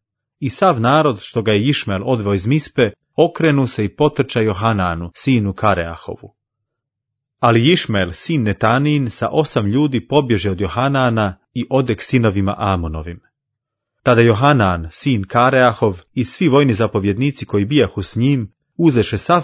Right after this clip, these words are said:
preostali narod što ga Išmael, sin Netanijin, pošto ubi Gedaliju, sina Ahikamova,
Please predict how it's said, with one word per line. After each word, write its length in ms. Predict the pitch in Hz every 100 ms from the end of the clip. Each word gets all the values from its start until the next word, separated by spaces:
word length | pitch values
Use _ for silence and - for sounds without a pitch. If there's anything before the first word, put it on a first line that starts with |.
| -
preostali 540 | 131 147 - 135 107
narod 360 | 107 127 135 131
što 200 | - 110
ga 100 | 104
Išmael, 580 | 120 139 - 92 87 90 _ _
sin 340 | - - 147 104
Netanijin, 720 | 101 - 123 113 123 143 139 -
pošto 380 | - 104 - 113
ubi 240 | 165 131 104
Gedaliju, 600 | 107 98 104 104 127 110
sina 360 | - 117 98 -
Ahikamova, 720 | 120 127 - 120 113 101